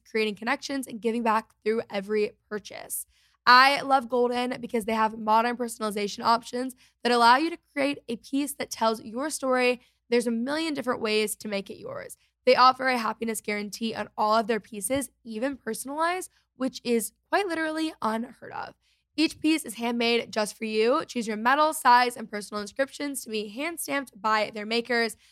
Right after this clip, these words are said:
Every piece comes with letterpress, gift-ready packaging, a handwritten note, and a jewelry care kit. It's very luxe. It's a very beautiful box.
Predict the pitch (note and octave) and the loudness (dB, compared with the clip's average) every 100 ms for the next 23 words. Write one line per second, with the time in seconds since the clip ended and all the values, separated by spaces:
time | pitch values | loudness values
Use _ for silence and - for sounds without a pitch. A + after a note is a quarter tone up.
0 | _ - C4+ D#4+ D4+ C#4+ - A#3 A3 A3 | _ 4 6 4 -2 -6 -6 -6 -4 -6
1 | A3 A#3 D#4 - C#4 C4+ - G3+ - D4+ | -2 0 0 0 -2 -2 -10 -14 -8 -8
2 | - A#3 A3+ A3 A3 A3 G#3 A3+ G#3+ G3 | -6 -4 -2 0 0 0 -2 -6 -6 -8
3 | _ _ G#3+ A#3 A#3 - A3+ A#3 C#4 A3 | _ _ -6 -4 -4 -6 -4 -4 -4 -4
4 | G#3+ F#3+ A3+ A3 A3 G#3+ A3 G3+ - C#4+ | -6 -6 -6 0 0 -2 -4 -2 0 0
5 | C#4+ _ _ - C#4 E4 D#4 G#3+ A3 A3 | 0 _ _ 2 4 4 0 -4 -2 -2
6 | - - A3 G#3 C4+ C#4 A3 G#3 G3+ A#3 | -4 -10 -20 -4 -2 -2 -4 -10 -10 -2
7 | C#4 D4 B3 G3+ - - - - - - | 0 2 0 -4 -6 -6 -6 -12 -14 -14